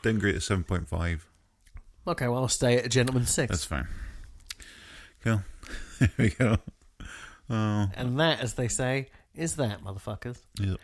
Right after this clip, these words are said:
Speaker 2: Um, oh, look at that. I don't, I don't think I swore once. I definitely did. I'm terrible.
Speaker 1: I'm pretty sure I always swear.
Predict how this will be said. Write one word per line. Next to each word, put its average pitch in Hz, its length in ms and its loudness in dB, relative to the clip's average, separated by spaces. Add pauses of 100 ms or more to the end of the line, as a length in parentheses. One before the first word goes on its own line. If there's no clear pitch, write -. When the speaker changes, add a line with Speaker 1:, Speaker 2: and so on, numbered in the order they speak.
(340)
Speaker 2:
Um, 127 380 -4
oh, 156 120 -10
look 151 160 -12
at 147 60 -8
that. 127 100 -4
I 113 80 -10
don't, 143 200 -4
I 135 80 -4
don't 139 140 -2
think 123 120 -2
I 123 60 0
swore 127 320 -2
once. 127 360 -4 (1600)
I - 80 -16
definitely - 400 -10
did. - 180 -14 (100)
I'm - 80 -16
terrible. 107 420 -8 (180)
Speaker 1:
I'm 120 140 -8 (440)
pretty - 200 -10
sure 87 240 -4
I 85 100 0
always 87 380 -4
swear. 92 340 0